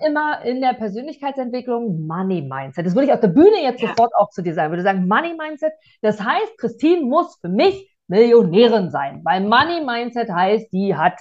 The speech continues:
Speaker 1: den Porsche vor der Tür, die hat, weiß ich, weiß ich auch nicht. Der, der sich aber mit Persönlichkeitsentwicklung beschäftigt, weiß,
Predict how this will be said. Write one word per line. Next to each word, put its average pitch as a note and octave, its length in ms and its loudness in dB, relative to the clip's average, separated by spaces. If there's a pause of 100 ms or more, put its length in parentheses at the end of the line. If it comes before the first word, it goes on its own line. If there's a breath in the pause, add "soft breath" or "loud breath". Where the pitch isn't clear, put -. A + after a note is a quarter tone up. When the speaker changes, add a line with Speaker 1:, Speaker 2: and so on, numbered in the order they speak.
(380)
Speaker 1:
den G3 200 2
Porsche F#3 340 0
vor F#3+ 200 -4
der F#3 160 0
Tür, G3 320 -2
die F3+ 240 -2
hat, F3 220 0 (260)
weiß F3+ 260 -2
ich, F3 260 -12
weiß F3 180 0
ich - 80 0
auch D#3+ 80 -2
nicht. D3+ 260 -12 (320)
Der, F3 120 -4
der G3 140 0
sich G#3 140 2
aber G3 100 2
mit G3 80 -4
Persönlichkeitsentwicklung A#3 840 0
beschäftigt, A3+ 460 -4
weiß, G#3+ 340 2